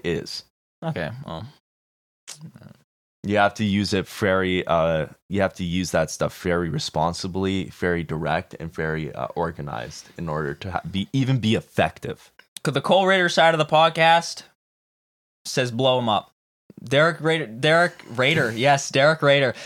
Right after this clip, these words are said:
Speaker 2: The Derek Westra side of the podcast says, "Mm, gray area, you know, iffy."
Speaker 1: How is it not a gray area?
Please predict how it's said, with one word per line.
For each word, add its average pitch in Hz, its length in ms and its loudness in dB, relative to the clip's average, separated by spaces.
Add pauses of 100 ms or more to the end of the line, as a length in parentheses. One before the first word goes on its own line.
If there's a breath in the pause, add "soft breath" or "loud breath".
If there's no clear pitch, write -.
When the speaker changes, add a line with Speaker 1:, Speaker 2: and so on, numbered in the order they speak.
(160 loud breath)
Speaker 2:
The 139 80 -2
Derek 165 300 2
Westra 151 340 2
side 147 220 4
of 143 120 0
the - 80 -4
podcast 139 400 4
says, 123 440 2 (260)
"Mm, 165 220 -2 (160)
gray 131 200 0
area, 120 460 2 (520)
you 113 100 -4
know, 104 260 -2 (160)
iffy." 117 300 -2
Speaker 1:
How 147 200 4
is 208 120 -4
it 202 80 2
not 131 260 4
a 190 60 0
gray 123 300 2
area? - 360 -6